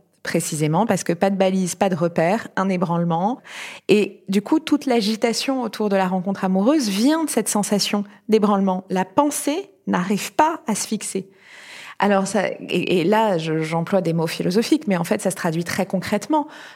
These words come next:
par, euh, mais qu'est-ce que je réponds au texto ? <laughs> Qu'est-ce que je vais lui dire ?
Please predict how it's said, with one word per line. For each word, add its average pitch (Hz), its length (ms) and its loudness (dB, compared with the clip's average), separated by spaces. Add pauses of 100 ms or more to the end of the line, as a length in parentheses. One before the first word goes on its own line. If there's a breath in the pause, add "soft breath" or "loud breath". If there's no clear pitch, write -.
(100)
par, 190 260 0
euh, 170 80 0
mais 180 120 0
qu'est-ce 185 200 -4
que 196 100 0
je 180 80 -2
réponds 175 300 -2
au 160 80 2
texto ? 196 340 0
<laughs> 285 1300 0
Qu'est-ce - 160 -4
que 247 120 2
je 185 100 2
vais 202 80 2
lui 196 160 0
dire ? 302 600 4